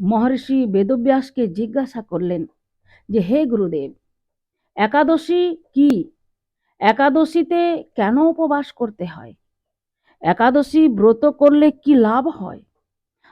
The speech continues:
আর একাদশী ব্রত না করলে কি ক্ষতি হয়? এসব বিষয়ে আপনি আমাকে কৃপা করে, দয়া করে বলুন।" তখন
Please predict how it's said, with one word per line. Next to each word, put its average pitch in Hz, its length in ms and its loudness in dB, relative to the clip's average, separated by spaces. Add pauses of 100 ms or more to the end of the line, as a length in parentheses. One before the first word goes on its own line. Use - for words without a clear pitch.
আর 220 140 2
একাদশী 285 580 2
ব্রত 277 320 4
না 220 420 4
করলে 311 420 2
কি 277 380 -2
ক্ষতি 247 420 -8
হয়? 110 320 -18 (1160)
এসব 220 380 0
বিষয়ে 233 680 0 (280)
আপনি 254 420 0
আমাকে 226 480 -2 (280)
কৃপা 208 400 -2
করে, 202 380 0 (280)
দয়া 190 280 2
করে 233 260 -2
বলুন।" 165 440 -2 (1300)
তখন 320 480 4